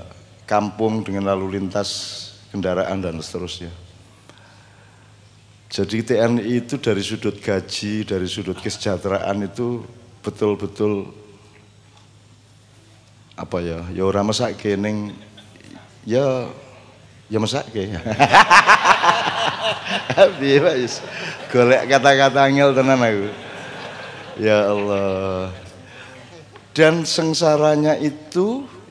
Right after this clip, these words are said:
itu dari situ saya kagum. Membuat tentara Indonesia itu sabar luar biasa. Bahkan para prajurit yang paling rendah pangkatnya pun luar biasa sabar. Aku kenal banyak dan Ramil,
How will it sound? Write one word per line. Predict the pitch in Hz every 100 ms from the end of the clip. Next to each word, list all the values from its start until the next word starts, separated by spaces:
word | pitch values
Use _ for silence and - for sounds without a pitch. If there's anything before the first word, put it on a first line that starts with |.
| -
itu | 120 202 165
dari | 123
situ | 110 156 165
saya | - 120 117
kagum. | 107 92 82 - - - - - - - _ - - - - _ - - - - - - _ _ -
Membuat | 135 139 131 113 120 123
tentara | - 123 127 123 123
Indonesia | 113 110 110 123 113
itu | 113 135
sabar | 127 143 135 - - 127 110
luar | 101 95 82
biasa. | 92 82 80 80 80 - - - - - - - - - - - - - -
Bahkan | 120 113 143 139
para | 139 139
prajurit | 127 135 139 120 123 139
yang | 131 123
paling | 117 127 127 123
rendah | 123 113 113 101
pangkatnya | 117 113 110 120
pun | 120 143 147 - - - 135
luar | 127 120
biasa | 110 107 95 101
sabar. | 104 95 - 80 - - -
Aku | 95 - 120
kenal | 135 120 120 117
banyak | 110 101 107 - -
dan | 104 98
Ramil, | 98 95 98 92